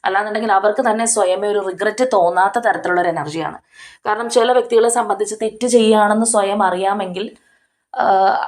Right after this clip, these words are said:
അവർക്ക് മാനസികമായിട്ട് അതിനൊരു ബുദ്ധിമുട്ടുണ്ടാവും. ഇപ്പൊ ചിലപ്പോൾ സാഹചര്യവശാൽ അത് ചെയ്യുകയാണെന്നുണ്ടെങ്കിൽ പോലും മനസ്സുകൊണ്ടൊരു കുറ്റബോധത്തോടു കൂടിയായിരിക്കാം പല കാര്യങ്ങളും ചെയ്യുന്നത്.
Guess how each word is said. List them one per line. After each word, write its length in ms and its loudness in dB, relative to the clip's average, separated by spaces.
അവർക്ക് 340 0
മാനസികമായിട്ട് 920 0
അതിനൊരു 360 -2
ബുദ്ധിമുട്ടുണ്ടാവും. 840 0
ഇപ്പൊ 140 -16
ചിലപ്പോൾ 220 0
സാഹചര്യവശാൽ 840 -2
അത് 100 -2
ചെയ്യുകയാണെന്നുണ്ടെങ്കിൽ 840 -2
പോലും 260 0
മനസ്സുകൊണ്ടൊരു 540 0
കുറ്റബോധത്തോടു 640 0
കൂടിയായിരിക്കാം 680 0
പല 180 -6
കാര്യങ്ങളും 380 -2
ചെയ്യുന്നത്. 460 -8